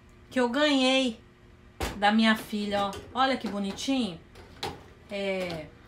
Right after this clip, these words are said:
espumadeira, concha, né? Pegador, ó. Legal. Os cabos dele, ó. Cromado, né? É bonitinho. É, e aqui, essa parte aqui é plástico e esse aqui é alumínio.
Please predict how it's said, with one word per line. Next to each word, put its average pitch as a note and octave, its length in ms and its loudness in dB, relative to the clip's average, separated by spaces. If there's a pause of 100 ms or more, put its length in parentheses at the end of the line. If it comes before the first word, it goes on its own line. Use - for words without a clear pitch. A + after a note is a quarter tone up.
espumadeira, G#3+ 1000 0
concha, C4 540 2
né? A3+ 260 0 (640)
Pegador, F#3 680 -2
ó. E3+ 180 -2 (320)
Legal. A3 580 -2 (1080)
Os - 180 -14
cabos E3 400 -4
dele, D#3+ 320 -10
ó. F3 60 -10 (1400)
Cromado, F#3+ 600 -4
né? G3 180 -8 (640)
É - 60 -14
bonitinho. G3+ 680 -6 (680)
É, A3+ 380 -6
e A3 140 2
aqui, G#3+ 280 -4
essa A#3 180 -2
parte A3+ 320 0
aqui A3+ 200 -2
é - 20 -2
plástico D4+ 680 -2
e D4 60 -2
esse C4+ 220 0
aqui C4+ 360 -6
é D4+ 60 -2
alumínio. A3 680 0